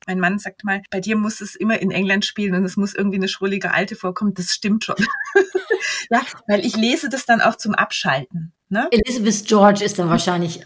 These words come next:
Speaker 1: Absolut, na,
Speaker 2: für
Speaker 1: na
Speaker 2: dich.
Speaker 1: klar. Und, und die, die habe ich vor Jahren, hat mir da eine Freundin ein Buch geliehen und über die bin ich eigentlich überhaupt erst zu diesen Krimis gekommen,
Speaker 2: Ja.
Speaker 1: ja.
Speaker 2: Ich habe sie auch alle gelesen von
Speaker 1: Und,
Speaker 2: ihr.
Speaker 1: ähm,
Speaker 2: Mhm.
Speaker 1: ja, und ganz ehrlich, ich bin mittlerweile, ich bin halt auch, aber wer ist es dann auch nicht?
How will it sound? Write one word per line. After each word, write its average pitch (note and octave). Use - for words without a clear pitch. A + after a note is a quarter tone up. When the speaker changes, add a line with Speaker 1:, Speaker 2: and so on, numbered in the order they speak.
Speaker 1:
Absolut, G#3+
na, B3
Speaker 2:
für A#3
Speaker 1:
na -
Speaker 2:
dich. G#3+
Speaker 1:
klar. C4
Und, A3+
und -
die, A#3
die C4
habe B3
ich C4
vor A3+
Jahren, A#3
hat A3
mir G#3+
da G3+
eine G#3+
Freundin G3
ein F3+
Buch G#3+
geliehen A#3
und G3+
über G3
die A#3
bin A3
ich -
eigentlich F3+
überhaupt F3+
erst F3+
zu F#3
diesen F3
Krimis F#3
gekommen, F3+
Speaker 2:
Ja. D#3+
Speaker 1:
ja. G#3+
Speaker 2:
Ich -
habe -
sie -
auch F3
alle F3
gelesen C#3+
von A3
Speaker 1:
Und, D#3+
Speaker 2:
ihr. C#3+
Speaker 1:
ähm, G#3
Speaker 2:
Mhm. D3
Speaker 1:
ja, A3+
und -
ganz G#3+
ehrlich, G#3+
ich -
bin A3
mittlerweile, G#3
ich -
bin G3+
halt G3+
auch, F#3
aber F3+
wer F3
ist G3
es F#3
dann F3
auch E3+
nicht? G3